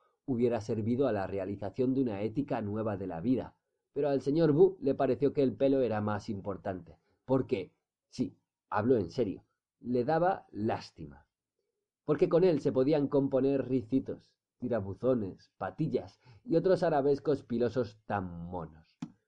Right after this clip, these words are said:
Yo pensaba en una nueva moralidad de solidaridad humanista y él en unos valores que solo se pueden medir en cánones de peluquero. Les aseguro a ustedes que no se habrían reconocido a sí mismos si el señor Boelcebú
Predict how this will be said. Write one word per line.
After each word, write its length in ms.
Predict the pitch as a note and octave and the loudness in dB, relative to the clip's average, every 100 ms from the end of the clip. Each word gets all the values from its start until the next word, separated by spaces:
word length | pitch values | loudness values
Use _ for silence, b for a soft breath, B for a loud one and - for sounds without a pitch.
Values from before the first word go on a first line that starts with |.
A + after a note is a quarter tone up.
| _ _ _ _ _ | _ _ _ _ _
Yo 200 | D#3+ E3 | 2 4
pensaba 440 | F3 C#3+ C#3+ C#3+ | 4 4 4 4
en 100 | B2+ | 4
una 180 | A#2+ C3 | 4 2
nueva 260 | A#2 A#2 B2 | 2 2 2
moralidad 540 | A2+ G#2 G2+ G2 A#2+ | 2 0 0 0 -2
de 180 | A#2 A2+ | -2 -4
solidaridad 640 | A2 A2 G#2 G2+ G2+ A#2 A#2+ | -2 -4 -2 -2 -2 -2 0
humanista 560 | A#2 B2+ F#3+ - - _ _ - | 0 2 0 -2 -18 _ _ -4
y 140 | D3+ | 2
él 200 | F#3+ - - | 2 2 -2
en 140 | D#3 | 2
unos 260 | F3+ E3 C3+ | 2 2 0
valores 400 | D3+ E3+ E3 E3 | 2 4 2 -2
que 160 | - | -6
solo 240 | - C#3+ B2 | 0 2 2
se 120 | A2 | 2
pueden 340 | C#3 C3 A#2+ | 4 4 2
medir 260 | A2+ C3 C#3 | 2 2 2
en 180 | A2 G#2+ | 0 -2
cánones 500 | A#2 B2 B2+ G#2+ G#2 | -4 -2 -2 -4 -8
de 80 | |
peluquero. 520 | - F#2+ F#2 - E2 _ _ _ _ _ _ _ _ _ _ _ | -8 -6 -8 -10 -14 _ _ _ _ _ _ _ _ _ _ _
Les 200 | F2 G2+ | -12 -10
aseguro 500 | G#2+ A2 C3 D3 C#3+ | -6 0 4 4 4
a 100 | C3 | 2
ustedes 500 | B2 - C3 E2+ _ b b - | 0 0 -2 -2 _ b b -4
que 80 | |
no 100 | A2+ | -2
se 120 | A#2 B2+ | 0 -2
habrían 360 | A2+ B2+ B2+ | 2 2 2
reconocido 640 | A2+ G#2+ A2 G#2 A2 B2+ B2 | -2 -2 -2 -2 0 0 0
a 100 | G2 | -2
sí 140 | A2 | -4
mismos 480 | A#2 A#2+ G#2 A#2 - b b | -2 -2 -2 -8 -12 b b
si 180 | _ D#3 | _ -2
el 120 | D#3+ | -2
señor 320 | D3+ D#3+ E3+ | 0 0 2
Boelcebú 800 | D#3 A#2+ D3+ C#3 - A#2+ C3 A#2 | 2 4 6 6 2 0 2 0